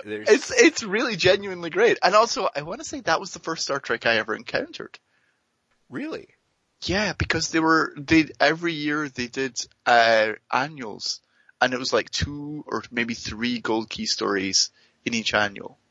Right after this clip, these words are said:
Speaker 1: Mm-hmm.
Speaker 2: And I'm fairly sure I, I read those before I ever saw the show.
Speaker 1: Hmm.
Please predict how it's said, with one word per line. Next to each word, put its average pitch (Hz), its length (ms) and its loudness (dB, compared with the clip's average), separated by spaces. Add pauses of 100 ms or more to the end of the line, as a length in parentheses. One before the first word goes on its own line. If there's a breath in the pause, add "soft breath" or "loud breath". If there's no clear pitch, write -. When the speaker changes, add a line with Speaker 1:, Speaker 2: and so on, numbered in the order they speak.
Speaker 1:
Mm-hmm. 104 220 -18 (420 soft breath)
Speaker 2:
And 151 160 2
I'm 160 80 2
fairly 196 320 4
sure 190 240 2
I, 135 260 2
I 131 100 4
read 120 280 2
those 117 160 -6
before 113 220 -4
I 107 60 2
ever 101 140 -4
saw 101 160 -6
the 98 120 -10
show. - 240 -10 (680)
Speaker 1:
Hmm. 87 120 -20